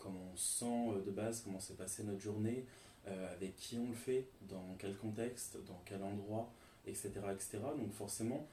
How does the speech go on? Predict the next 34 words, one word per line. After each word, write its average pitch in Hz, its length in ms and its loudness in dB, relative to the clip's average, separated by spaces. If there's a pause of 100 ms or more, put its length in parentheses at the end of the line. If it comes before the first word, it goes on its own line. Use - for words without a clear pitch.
(300)
euh, 104 300 6 (100)
on 113 80 4
peut 107 160 2
refaire 139 400 4
la, 98 400 6
la 98 100 4
même 117 160 4
pratique, 110 500 -4
euh, 92 760 2 (100)
dix 110 140 -4
fois, - 360 -2 (300)
mais 101 60 -2
en 101 100 0
fait, 120 380 0
euh, 95 180 6
les 92 140 -2
dix 98 220 -6
fois, 120 220 0
ça 117 140 -2
sera 95 200 -4
avec, 92 180 -4
euh, 90 120 -2
dix 110 100 -2
personnes 120 360 0
différentes, 107 420 -2
et 98 40 -2
du 87 100 -6
coup, 127 280 2
euh, 98 80 2
chaque 107 260 -4
ressenti 101 480 -4
sera, 90 440 -4 (280)
sera - 240 -2
différent. 98 340 -4